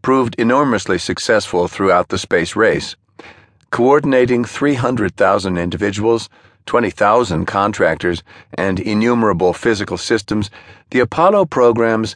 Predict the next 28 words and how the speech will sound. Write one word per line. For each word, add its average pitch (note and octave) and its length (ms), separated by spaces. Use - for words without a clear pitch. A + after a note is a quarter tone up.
space-age A#2+ 800
management F#2+ 640
allowed F2 420
a F2+ 60
logistical G2 680
network F#2 460
of F2+ 120
unprecedented G2+ 920
complexity F2+ 720
to A2 140
reach F#2+ 260
the G#2+ 100
singular A2+ 520
goal D#2+ 320
of F2 100
landing F2+ 400
Americans F#2+ 540
on G#2+ 100
the A2 80
moon. B2 320
Yet, D3 320
despite D#3+ 680
the B2+ 160
optimism A2 640
of F2+ 120
the G2+ 100
nineteen A2 480
fifty-eight G2 720